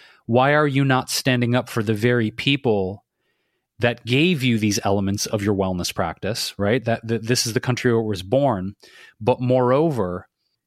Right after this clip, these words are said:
the actual farmers that are growing the ashwagandha and the holy basil and the turmeric. And so I think, you know, this is a really interesting call to think about another topic we've covered in the past, Whitney, which is cultural appropriation.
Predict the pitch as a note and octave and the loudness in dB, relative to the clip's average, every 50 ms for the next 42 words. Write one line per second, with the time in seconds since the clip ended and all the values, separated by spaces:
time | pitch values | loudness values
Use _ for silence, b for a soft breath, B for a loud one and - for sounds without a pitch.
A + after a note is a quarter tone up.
0 | _ _ - A2+ A#2+ C#3 - - D3 D3 D#3+ - - - - E3+ D3+ C#3+ C3 B2+ | _ _ -4 -2 -2 -2 0 0 0 0 0 0 -2 -2 0 2 2 2 2 2
1 | B2 A#2+ B2 - - - - - D3 D3+ E3 E3 D3+ B2+ A#2 G#2 A2+ A#2+ A#2 A#2+ | 0 -2 -4 -8 -14 -8 -2 0 2 2 2 2 2 2 0 0 0 0 2 2
2 | A#2 A2 A2+ G#2+ A2 A#2 C3 C#3+ F3+ G3 E3 A2+ G#2 G2 F#2+ G#2 F#2 F#2+ F#2 F2 | 0 -2 -2 -2 0 2 2 4 2 2 0 0 0 -2 -2 -2 -2 -2 -2 -2
3 | - - - G2+ F2+ G2+ F#2 F2+ E2+ E2+ F#2 - - B2 A#2 A2 G#2+ - - B2+ | -2 -2 -4 -4 -2 -2 -4 -4 -4 -6 -8 -6 -4 -2 0 0 -2 0 0 0
4 | A#2 G#2+ G#2 G2 F2+ G2+ F#2+ F#2 - G2 F#2+ F#2+ F#2 F2+ F#2 - - G#2+ F2+ E2 | 0 0 -2 -2 -2 -2 -2 -2 -2 -4 -4 -4 -6 -6 -6 -6 -6 -6 -6 -8
5 | E2+ D#2+ D#2+ - _ - _ B B B B B B B B B B C3 B2 - | -10 -14 -14 -18 _ -20 _ B B B B B B B B B B -2 0 0
6 | D3+ C3+ C#3 C#3 - - G3 F#3 - - A#2 E2+ - C#3 C3 C3+ C3 - A#2+ C#3+ | 2 2 0 0 0 -2 -2 -4 -6 -10 -12 -6 -2 0 0 0 -2 -2 -2 -2
7 | D#3+ - - E3+ D3+ D3 B2+ C3+ D3 D3+ C#3+ - C#3 B2+ - C#3 - - - A2 | 0 0 0 0 0 2 2 2 2 2 0 -2 -4 -2 -2 -4 -4 -2 -2 -4
8 | G#2+ - - - C#3 D3+ D#3 C#3+ - - - - - C#3 D#3+ - E3 B2 G#2+ G2 | -4 -2 -2 0 0 0 0 -2 -4 -6 -8 -4 -2 -2 -2 0 0 -2 0 -2
9 | F#2+ F#2 F#2+ - - _ _ _ _ _ _ _ _ _ _ - C3 B2 B2+ C#3+ | -2 -2 -4 -6 -8 _ _ _ _ _ _ _ _ _ _ -2 0 2 2 2
10 | D#3+ F3+ - - C#3 B2 - B2 - - A2 G#2+ - - A#2+ G#2 G2+ G2 G#2 - | 0 0 0 2 0 0 0 -2 -2 0 -2 -2 0 -2 -2 -2 -2 -2 -4 -2
11 | - G#2+ G2 G2 - A2 A2 G2 A2+ A2+ B2 - D3 - - - D3 C#3+ - - | 0 -2 -2 -2 -2 -4 -2 -2 0 0 0 0 -2 -2 0 0 0 0 0 0
12 | D3 C3+ C3+ - - C3+ A#2+ - - A#2 G#2+ G#2+ G#2 - - E2 F2 | 0 0 0 -2 -2 -2 -2 0 0 0 0 0 -2 -2 -6 -10 -10